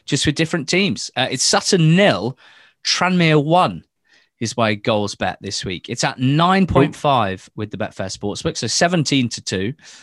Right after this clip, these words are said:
Tranmere have, have just got a, a bit of a taste for it in the last few weeks. They weren't tasting much the first month of this season, but the last three Tranmere League Two games have finished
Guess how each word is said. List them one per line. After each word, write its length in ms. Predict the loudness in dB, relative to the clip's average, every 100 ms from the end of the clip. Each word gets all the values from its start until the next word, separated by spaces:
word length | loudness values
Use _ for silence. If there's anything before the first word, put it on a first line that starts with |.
| -20 _ -6
Tranmere 320 | -2 2 4
have, 180 | 4 0 -6
have 100 | -2
just 200 | -2 0
got 140 | 0
a, 120 | 0 -4 -12
a 60 |
bit 200 | -2 0
of 60 | 0
a 40 |
taste 440 | -2 0 2 0 -2
for 140 | -2
it 120 | -2
in 100 | -2
the 60 | -4
last 280 | -4 -4 -6
few 180 | -6 -2
weeks. 380 | -4 -4 -10 _ _ -20 _
They 120 | -2
weren't 240 | 2 2 0
tasting 440 | -2 0 -2 0
much 340 | 2 0 -2 -8
the 80 |
first 300 | -2 -2 -2
month 180 | -2 -4
of 60 | -4
this 180 | -6 -4
season, 420 | -6 -4 -4 -4
but 260 | -2 -2 -2 -8 -20 -14 -4
the 80 |
last 400 | 0 2 2 0
three 320 | 0 2 2 2
Tranmere 500 | 0 0 0 2 2
League 240 | 0 0
Two 160 | -2 0
games 320 | 0 -2 -4
have 180 | -6 -4
finished 460 | -2 0 -2 -6